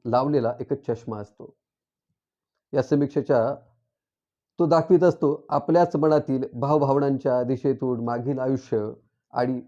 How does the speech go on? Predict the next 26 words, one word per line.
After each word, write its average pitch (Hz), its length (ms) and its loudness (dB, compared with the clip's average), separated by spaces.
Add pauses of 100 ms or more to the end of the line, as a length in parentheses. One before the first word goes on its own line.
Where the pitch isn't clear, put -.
याच 143 300 -2
मागे 123 300 -2
वळून 123 280 -2
बघण्याच्या 120 460 0
प्रक्रियेतून 123 640 -4 (100)
आखत 135 240 -4
असतो 117 420 -10 (180)
पुढे 143 200 4
जगण्याची 113 420 -4
दिशा. 107 260 -12 (1900)
मला 139 160 2
वाटतं 135 560 0
जर 147 220 4
का 147 120 0
पुढे 139 260 2
जगण्याची 135 400 0
दिशा 127 260 -2
ठरवायची 127 520 -2
असेल 127 480 -4 (300)
तर - 100 4
ती 135 240 0
सकारात्मक 139 640 -2
दृष्टिकोनातून 127 600 -4
ठरविता 117 440 -8
यायला 107 220 -8
हवी. 107 200 -16